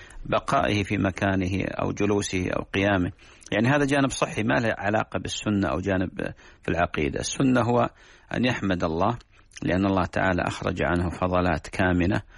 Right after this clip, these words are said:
وأبخرة، آه، بقاؤها مفسد للبدن، ويشمت من قبل الآخرين إذا سمعوا،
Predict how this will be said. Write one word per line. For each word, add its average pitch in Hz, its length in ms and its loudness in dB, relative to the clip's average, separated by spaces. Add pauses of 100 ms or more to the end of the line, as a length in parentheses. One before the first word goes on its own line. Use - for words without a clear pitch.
(260)
وأبخرة، - 580 -2 (580)
آه، - 180 -2
بقاؤها - 600 0
مفسد 92 460 -2
للبدن، 82 440 0 (680)
ويشمت 92 1040 0
من - 60 -4
قبل 87 380 -2 (360)
الآخرين 80 640 0
إذا 85 200 0
سمعوا، 87 520 0